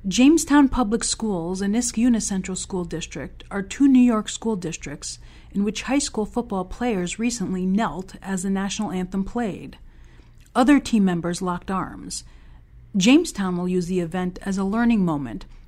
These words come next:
about freedom of speech and patriotism, noted the Buffalo News,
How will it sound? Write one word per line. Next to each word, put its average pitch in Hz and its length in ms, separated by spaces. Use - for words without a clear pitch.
about 190 280
freedom 220 340
of 202 140
speech 202 300
and 190 140
patriotism, 165 880
noted 180 320
the 165 80
Buffalo 156 460
News, 143 500